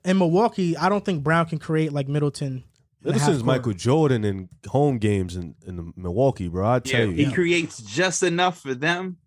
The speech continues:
Speaker 3: and then it's also good off the ball enough for Giannis to still do his
Speaker 2: Him,
Speaker 3: thing.
Speaker 2: him
Speaker 3: It's
Speaker 2: and
Speaker 3: just so
Speaker 2: Giannis got
Speaker 3: perfect.
Speaker 2: that nice
Speaker 1: Yeah.
Speaker 2: little pick and roll two man game. That shit works
Speaker 1: I mean,
Speaker 2: every
Speaker 1: we've
Speaker 2: time.
Speaker 1: seen. I,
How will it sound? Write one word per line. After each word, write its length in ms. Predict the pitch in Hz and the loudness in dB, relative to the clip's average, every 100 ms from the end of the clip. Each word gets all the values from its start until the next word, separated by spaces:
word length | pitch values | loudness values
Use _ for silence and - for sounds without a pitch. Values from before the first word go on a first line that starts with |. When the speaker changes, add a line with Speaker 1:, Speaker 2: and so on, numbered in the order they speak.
| _ 120 | _ -8
Speaker 3:
and 140 | 131 | -2
then 140 | 139 | 0
it's 160 | 127 - | -2 -2
also 580 | 135 147 - 139 123 87 - 110 | -2 -2 0 -2 -2 -4 -12 -2
good 440 | 131 139 113 - _ _ _ _ - | 2 4 2 -2 _ _ _ _ -2
off 220 | 123 123 | -2 -2
the 80 | 117 | -2
ball 260 | 120 113 110 | 0 0 -2
enough 200 | 113 110 | -6 -6
for 140 | 107 | -4
Giannis 480 | 98 107 110 104 - | 0 2 2 0 -8
to 80 | 101 | -12
still 380 | - - - 110 | -14 -14 -4 -4
do 100 | 101 | -2
his 120 | 104 | -4
Speaker 2:
Him, 60 | 165 | 0
Speaker 3:
thing. 80 | 143 | 0
Speaker 2:
him 60 | 170 | 2
Speaker 3:
It's 60 | |
Speaker 2:
and 80 | 165 | 4
Speaker 3:
just 100 | 156 | 4
so 60 | 165 | 4
Speaker 2:
Giannis 80 | 160 | 2
got 60 | 156 | 2
Speaker 3:
perfect. 180 | 135 135 | 2 0
Speaker 2:
that 160 | 127 | 0
nice 300 | 123 131 120 | 0 0 0
Speaker 1:
Yeah. 60 | 135 | 0
Speaker 2:
little 140 | 123 | 0
pick 220 | 117 139 123 | 0 -2 -2
and 100 | 120 | -2
roll 180 | 117 113 | -2 -2
two 220 | - 120 | -4 -2
man 300 | 113 110 104 | -2 -2 -2
game. 180 | 101 98 | -4 -4
That 140 | 113 | -8
shit 200 | - 104 | -6 -6
works 480 | 98 101 - - - _ | -4 -8 -12 -18 -20 _
Speaker 1:
I 60 | 165 | 0
mean, 140 | 165 | 2
Speaker 2:
every 40 | 175 | 4
Speaker 1:
we've 60 | 233 | 2
Speaker 2:
time. 60 | 247 | 2
Speaker 1:
seen. 180 | 208 | 2
I, 120 | 160 | 0